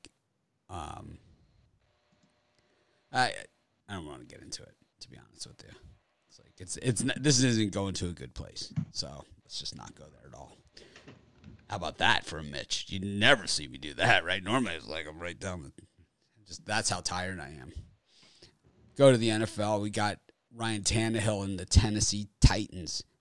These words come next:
at home against Lamar Jackson and the pissed off Ravens. Of course, the Ravens pissed about last year. Um, it has nothing to do with the haters.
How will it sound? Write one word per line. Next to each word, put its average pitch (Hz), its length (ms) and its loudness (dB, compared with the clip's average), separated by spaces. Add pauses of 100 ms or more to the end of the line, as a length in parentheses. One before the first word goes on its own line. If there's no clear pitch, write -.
at 92 140 -8
home 98 320 -2
against 90 580 -6
Lamar 90 300 -6
Jackson 92 460 -4
and 85 100 -8
the 80 60 -10
pissed - 360 4
off 90 240 -8
Ravens. 95 540 -6 (440)
Of - 60 -20
course, 98 140 -6
the - 100 -10
Ravens 98 300 -6
pissed - 320 2
about 90 260 -6
last 104 440 0
year. 98 320 -4 (100)
Um, 95 640 -4 (760)
it 160 80 0
has 190 140 8
nothing 214 260 8
to 156 60 4
do 143 80 8
with 127 120 2
the 78 100 -4
haters. 90 440 -6